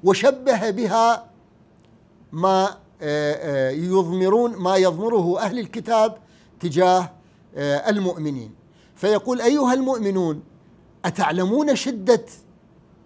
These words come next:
عداء الك-، ال-، أهل الكتاب لكم؟ إنها بهذا المستوى، إنها وصلت إلى مستوى أنهم يعضون الأنامل". والقرآن اختصر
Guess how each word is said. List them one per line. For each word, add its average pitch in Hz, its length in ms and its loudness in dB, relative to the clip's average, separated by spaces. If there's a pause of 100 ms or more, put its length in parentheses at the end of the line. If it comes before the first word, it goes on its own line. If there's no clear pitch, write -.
(160)
عداء 185 360 4
الك-، - 320 -8
ال-، 185 300 0
أهل 170 200 -2
الكتاب 175 460 -2
لكم؟ 196 360 -2 (460)
إنها 180 320 -2
بهذا 190 400 0
المستوى، 139 520 -8 (680)
إنها 170 540 -2 (440)
وصلت 190 480 2
إلى 170 260 0
مستوى 226 480 2
أنهم 240 500 -2
يعضون 214 720 0
الأنامل". 170 680 0 (1900)
والقرآن 185 1080 2
اختصر 233 880 0